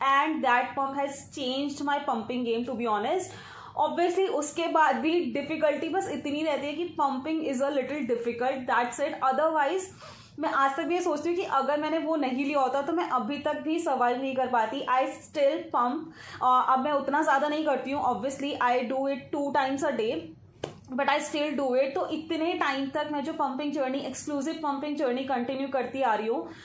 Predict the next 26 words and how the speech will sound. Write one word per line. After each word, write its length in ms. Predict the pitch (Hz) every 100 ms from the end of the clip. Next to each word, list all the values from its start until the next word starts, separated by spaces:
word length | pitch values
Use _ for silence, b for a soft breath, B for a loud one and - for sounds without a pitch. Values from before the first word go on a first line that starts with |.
| B B
वो 120 | 254
उसका 280 | 294 - 359
सारा 640 | 359 - - 302 294 302
का 120 | 320 370
सारा 360 | 370 294 311
बस 420 | 320 339 - - -
जो 220 | 262 311
बेनिफिट 560 | - 269 254 285 311 294
है, 180 | 285 285
जो, 260 | 285 285
अ, 180 | 277 247
क्रेडिट 460 | 247 311 269 294 285
है 300 | 269 247 226
actually, 320 | - 269 285
वो 80 | 320
सारा 480 | - 330 262 262
उसी 320 | 302 277 262 254
को 120 | 269
जाता 260 | 254 214
है, 80 | 233
दिया 240 | 233 226 240
वाले 260 | 247 220
को। 100 | 226
And 280 | 269 247 262
I 120 | 269 320 - - 247 233
really 340 | 269 269 294